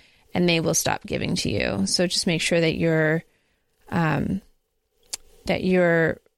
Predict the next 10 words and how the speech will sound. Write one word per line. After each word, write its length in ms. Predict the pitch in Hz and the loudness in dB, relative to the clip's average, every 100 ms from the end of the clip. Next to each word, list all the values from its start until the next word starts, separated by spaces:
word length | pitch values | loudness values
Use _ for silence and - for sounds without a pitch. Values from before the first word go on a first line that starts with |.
| _ | _
part 260 | - 185 185 | -2 2 4
of 120 | 175 | 2
a 80 | 170 | 0
two-way 840 | - 208 170 160 160 156 156 - - | 0 0 4 4 4 4 2 0 -4
conduit 720 | - 160 156 147 143 147 - - | -2 2 4 4 4 0 -4 -4
of 500 | 160 147 147 147 180 - | 0 2 2 0 -4 -10
give 200 | 214 160 | -2 0
and 140 | 151 147 | 0 0
take. 420 | 143 143 160 - _ _ _ _ - | 0 0 -2 -8 _ _ _ _ -2
And 580 | 165 160 156 156 147 | 0 2 2 2 0